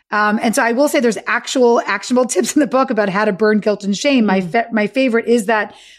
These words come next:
Speaker 1: that my colleague, again, Doctor, um, Cheryl Ziegler Gonzalez, who says, um, one of the first things you can do is start the self-talk to yourself. So before you even learning how to use your voice or thinking about what you wanna do,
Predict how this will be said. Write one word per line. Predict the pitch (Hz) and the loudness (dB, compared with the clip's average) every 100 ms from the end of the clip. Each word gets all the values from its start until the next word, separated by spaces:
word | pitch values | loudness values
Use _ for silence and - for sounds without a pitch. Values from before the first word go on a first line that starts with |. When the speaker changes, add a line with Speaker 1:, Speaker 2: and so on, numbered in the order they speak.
| - | -14
Speaker 1:
that | 202 220 208 | -4 -2 0
my | 226 208 | 0 0
colleague, | 202 262 294 208 196 165 - - 254 | 0 -2 2 2 2 -2 -14 -12 -4
again, | 208 247 214 185 190 _ _ - | 0 0 0 -2 -4 _ _ -4
Doctor, | 208 208 208 196 190 | -4 0 0 2 2
um, | 196 190 185 | 0 0 -2
Cheryl | - 208 202 202 190 - _ - | 0 2 4 2 0 -12 _ -2
Ziegler | 226 214 202 | 0 2 2
Gonzalez, | 202 202 269 285 208 | 0 0 0 0 0
who | 220 | -2
says, | 196 220 208 202 196 - _ _ _ _ - | -2 0 0 0 -2 -10 _ _ _ _ -4
um, | 214 202 208 | 0 0 2
one | 233 | 2
of | 240 | 2
the | |
first | 214 240 269 - | 0 0 0 0
things | 226 196 | 0 2
you | 196 | 0
can | 196 190 | 0 0
do | 175 180 175 170 170 - _ _ _ _ | 2 2 0 -2 -8 -14 _ _ _ _
is | 220 214 202 | 2 2 2
start | 202 226 214 - - | 0 -2 -2 -8 -10
the | 202 | -8
self-talk | - 214 208 - 190 - | -2 -2 -2 -2 -4 -4
to | - | -4
yourself. | 170 151 - 185 139 - - _ _ _ _ _ - | -2 -2 -2 -2 -4 -16 -20 _ _ _ _ _ -10
So | - 233 214 - - | -2 2 0 -2 -6
before | 240 233 311 | -4 0 2
you | 320 | 4
even | 269 233 | 4 2
learning | 214 226 | 2 2
how | 214 | 2
to | 202 | 0
use | 196 196 | -2 -2
your | 180 | -2
voice | 160 196 208 165 156 | 0 2 2 0 -4
or | - 190 | -4 -2
thinking | 254 220 | 0 0
about | 214 190 | 0 0
what | 208 | -2
you | 196 | -2
wanna | 185 165 | -2 -2
do, | 156 226 196 160 - | 2 4 4 0 -6